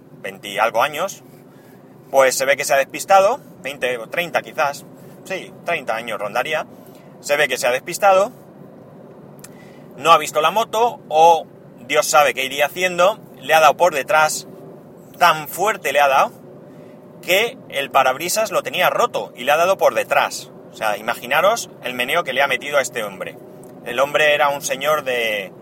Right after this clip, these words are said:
pues estaría sobre la cincuentena o algo así, quizás un poco más. Yo que soy malo para las edades. El hombre estaba consciente, no se movía, eh, la chica estaba histérica,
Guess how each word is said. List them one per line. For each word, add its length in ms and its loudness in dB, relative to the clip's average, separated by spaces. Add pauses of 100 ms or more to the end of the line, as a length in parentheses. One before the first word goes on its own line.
(840)
pues 140 -12
estaría 300 -2
sobre 180 -2
la 100 -2
cincuentena 880 -2
o 300 0
algo 200 0
así, 280 -12 (420)
quizás 260 0
un 220 -12
poco 200 -4
más. 280 -8 (1120)
Yo 220 -2
que 100 -8
soy 120 -12
malo 200 -4
para 140 -2
las 140 -10
edades. 320 -18 (360)
El 100 -4
hombre 120 2
estaba 300 4 (240)
consciente, 840 -2
no 160 -2
se 120 -2
movía, 500 -2 (1300)
eh, 760 -4 (580)
la 140 -2
chica 240 -2
estaba 280 4
histérica, 680 -2